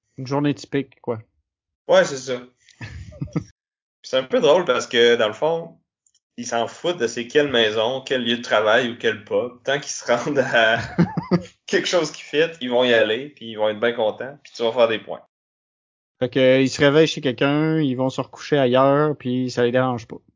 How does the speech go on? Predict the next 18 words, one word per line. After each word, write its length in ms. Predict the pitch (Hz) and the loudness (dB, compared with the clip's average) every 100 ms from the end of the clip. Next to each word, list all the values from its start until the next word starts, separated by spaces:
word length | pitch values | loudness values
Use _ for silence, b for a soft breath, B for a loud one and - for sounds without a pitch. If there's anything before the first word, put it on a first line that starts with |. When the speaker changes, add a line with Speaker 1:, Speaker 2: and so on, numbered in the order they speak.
| _ _ _ | _ _ _
Speaker 2:
C'est 160 | - 147 | -4 2
ça. 180 | 147 123 | 2 2
Tu 60 | - | -4
suis 360 | - - 185 - | -14 -8 -8 2
pas 200 | 165 160 | 4 4
qui, 200 | 165 160 | -2 -14
qui 200 | 135 120 | -8 -10
est 80 | |
qui, 260 | 120 139 139 | -10 -14 -14
puis 240 | 131 123 | -10 -8
où 80 | 117 | -2
est-ce 140 | 117 - | -2 -2
qu'ils 100 | 120 | 2
veulent 140 | 117 | 6
aller. 280 | 104 107 131 | 6 4 -4
C'est 200 | - 113 | -10 -10
juste 260 | 127 123 | -8 -8
que 340 | 120 117 113 | -2 0 0